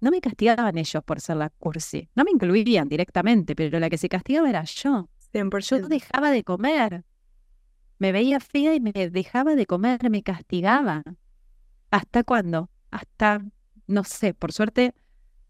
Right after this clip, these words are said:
Speaker 1: no llegué tan lejos, por suerte.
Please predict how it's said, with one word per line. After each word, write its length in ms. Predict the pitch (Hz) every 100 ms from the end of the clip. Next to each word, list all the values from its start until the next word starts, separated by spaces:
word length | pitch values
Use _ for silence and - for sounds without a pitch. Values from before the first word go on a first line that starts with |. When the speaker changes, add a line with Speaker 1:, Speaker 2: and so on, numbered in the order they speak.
| _
Speaker 1:
no 260 | 214 233 240
llegué 320 | - 175 165
tan 240 | - 156
lejos, 520 | 151 165 240 254 - - _ _ _ _ -
por 140 | 165
suerte. 460 | - 156 160 226